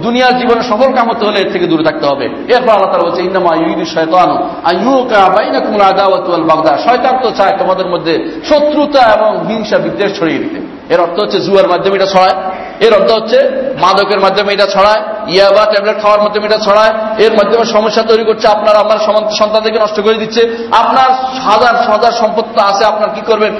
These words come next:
সন্তান তো নষ্ট হয়ে গেছে, এরপর তারা ঠিক করতে পারবেন না আর কোনোদিন। এর তো আপনাকে শেষ করে দিচ্ছে, এই মাদকের ছোবল আপনার জীবনকে শেষ করে দিচ্ছে। এর থেকে অবশ্যই দূরে থাকতে হবে। আল্লাহ এই জন্য বলছে,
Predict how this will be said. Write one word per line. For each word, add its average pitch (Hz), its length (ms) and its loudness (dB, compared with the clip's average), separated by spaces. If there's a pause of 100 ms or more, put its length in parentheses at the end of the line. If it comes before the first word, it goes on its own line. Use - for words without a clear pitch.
(140)
সন্তান 247 300 2
তো 240 100 2
নষ্ট 226 220 0
হয়ে 220 120 2
গেছে, 214 200 0
এরপর 208 160 0
তারা 214 180 2
ঠিক 214 140 -2
করতে 220 220 0
পারবেন 214 240 2
না 214 60 2
আর 214 80 4
কোনোদিন। 220 380 -2 (220)
এর 196 100 -2
তো 196 120 0
আপনাকে 180 340 -2
শেষ - 340 0
করে 180 140 0
দিচ্ছে, 160 280 0 (340)
এই 196 360 2
মাদকের 170 600 0
ছোবল 165 400 0
আপনার 156 220 -2
জীবনকে 165 380 -2
শেষ - 220 -6
করে 143 160 -4
দিচ্ছে। 143 260 -4 (280)
এর 180 200 -2
থেকে 180 180 -2
অবশ্যই 196 400 2
দূরে 160 200 -2
থাকতে 160 160 0
হবে। 160 80 2
আল্লাহ 185 180 2
এই 180 60 -2
জন্য 180 100 -2
বলছে, 180 260 -2